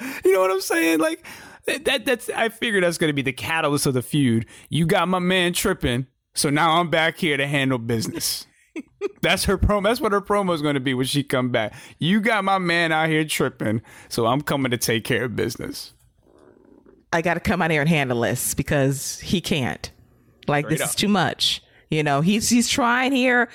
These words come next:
Speaker 2: but he's caught blocking Dominic. He wants to be punished. He wants to get beat down. It's a turn on from him. Let him get that edge, damn it. Why are you interrupting his flow? I'm here to protect the Mysterios. I don't need your protection, damn it.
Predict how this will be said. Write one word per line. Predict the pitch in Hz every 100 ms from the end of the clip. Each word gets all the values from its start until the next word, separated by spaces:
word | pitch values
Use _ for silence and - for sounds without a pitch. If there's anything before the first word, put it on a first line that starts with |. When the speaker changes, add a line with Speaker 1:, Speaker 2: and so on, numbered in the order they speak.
| - -
Speaker 2:
but | 185
he's | 185
caught | - 233 226
blocking | 185 175 165 165
Dominic. | 160 147 120 131 -
He | 202
wants | 170 220 -
to | 240
be | 233
punished. | - 160 156 147 - - -
He | 185
wants | 180 208
to | 240
get | 220 185
beat | 190 160
down. | 156 139 135 - - -
It's | 160 156
a |
turn | - 185
on | 180 165
from | - 147
him. | 143 135 - - -
Let | 170 202 226
him | 226 208 190 _
get | 143 208 208
that | 165 135 -
edge, | 131 131 151 - -
damn | 156 156 160
it. | 202 - - - _
Why | 185 196 277
are |
you | 277 233
interrupting | 269 196 190 - 175
his | 175
flow? | - 226 208 165 131 156 - - - - _
I'm | 165 196
here | 175 160
to | 165
protect | - 160 - 180 -
the | 226
Mysterios. | 254 - 285 277 160 139 143 147 - - _ _ -
I |
don't | 349 247
need | 214
your | 165
protection, | - - 190 - 262 190
damn | 175 214
it. | 277